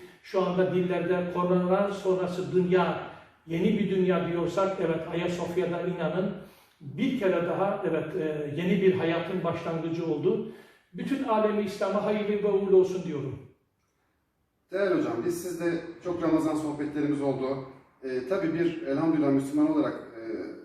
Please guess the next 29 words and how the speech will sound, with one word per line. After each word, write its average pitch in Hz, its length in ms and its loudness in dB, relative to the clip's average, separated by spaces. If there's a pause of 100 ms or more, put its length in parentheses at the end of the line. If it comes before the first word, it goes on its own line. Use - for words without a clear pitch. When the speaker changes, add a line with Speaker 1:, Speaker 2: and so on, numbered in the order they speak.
(500)
Speaker 2:
bizim 156 320 0
tabii 135 200 -4
görevimiz 147 400 2
bilgilendirmek. 143 580 0
O 165 60 4
yüzden 151 260 2 (160)
tekrar 185 280 0
tekrar 127 320 -4
bu 139 40 -10
soruları 151 300 -2
sormaktan 151 420 0
da 131 40 6
icap 170 260 -2
duyuyorum 123 240 -2
ama - 220 -2 (340)
takdir 180 240 0
edersiniz 185 500 2
ki, 135 100 -4 (560)
e, 117 500 -10
şimdi 160 300 -4
yakın 160 180 0
zamanda 127 340 -2 (320)
Kurban 143 280 -2
Bayramı'nı 135 440 2
ve 123 100 -6
kurban 139 340 -2
ibadetini 131 540 0
idrak 120 400 -6
edeceğiz. - 540 -12